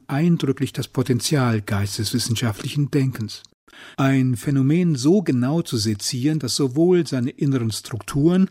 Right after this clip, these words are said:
als auch seine Widersprüche und Ambivalenzen deutlich werden. Natürlich kann ein einzelner S F B nicht für die ganze Geisteswissenschaft stehen. Das Beispiel macht jedoch deutlich, in welch kritischer Übergangsphase sich die Geisteswissenschaften befinden.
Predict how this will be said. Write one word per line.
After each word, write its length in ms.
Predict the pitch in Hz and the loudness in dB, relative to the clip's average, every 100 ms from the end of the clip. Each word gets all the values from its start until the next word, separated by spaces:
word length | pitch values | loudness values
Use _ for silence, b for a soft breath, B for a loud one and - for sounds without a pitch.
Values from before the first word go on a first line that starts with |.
| _ | _
als 380 | 127 143 151 - | -2 0 -2 -2
auch 200 | 160 - | -4 -4
seine 380 | - 120 117 | -4 -2 0
Widersprüche 680 | 110 123 123 - - 123 143 135 - | -2 0 0 -2 -4 -4 -4 -4 -2
und 220 | 139 - | -4 -2
Ambivalenzen 800 | 117 113 117 127 135 139 - 113 | -2 0 0 2 2 0 0 -4
deutlich 460 | 104 101 101 104 | -4 -6 -8 -8
werden. 320 | 127 104 113 - _ B B B | -8 -8 -12 -18 _ B B B
Natürlich 520 | 139 131 175 175 170 | -2 2 2 2 0
kann 180 | - 135 | -2 0
ein 140 | 123 120 | 0 0
einzelner 540 | - 143 - 147 139 | 0 -2 0 0 0
S 160 | 123 143 | -2 -2
F 180 | 107 | -2
B 260 | - 151 160 | 2 4 4
nicht 260 | 143 123 - | 2 0 -2
für 100 | 127 | -4
die 100 | 120 | -2
ganze 300 | 123 113 127 | -2 -2 -2
Geisteswissenschaft 1040 | 143 135 143 151 117 117 113 107 110 - | -2 -2 -2 -4 -4 -2 -2 -2 -4 -6
stehen. 540 | - - 127 107 101 _ B B - | -6 -2 -2 -2 -6 _ B B -6
Das 180 | 143 - | -6 -2
Beispiel 560 | 135 135 175 - 175 | -2 0 -2 -2 0
macht 300 | 135 139 - | 0 -2 -2
jedoch 240 | 135 127 - | 0 0 0
deutlich, 580 | 135 127 143 170 175 B B B - | 0 0 0 0 -2 B B B 0
in 160 | 151 | 2
welch 280 | 147 151 - | 4 2 0
kritischer 520 | - 151 170 180 165 | -2 0 0 0 0
Übergangsphase 880 | 175 165 151 120 107 - 110 110 107 | 0 2 2 0 -2 -2 0 0 0
sich 200 | 101 113 | -2 -2
die 140 | 143 | -2
Geisteswissenschaften 1080 | 123 117 113 - 123 127 - 120 123 113 - | 0 0 0 -2 -2 -2 0 0 -2 -4 -4
befinden. 640 | 131 - 139 120 160 110 | -4 -2 0 0 -2 -10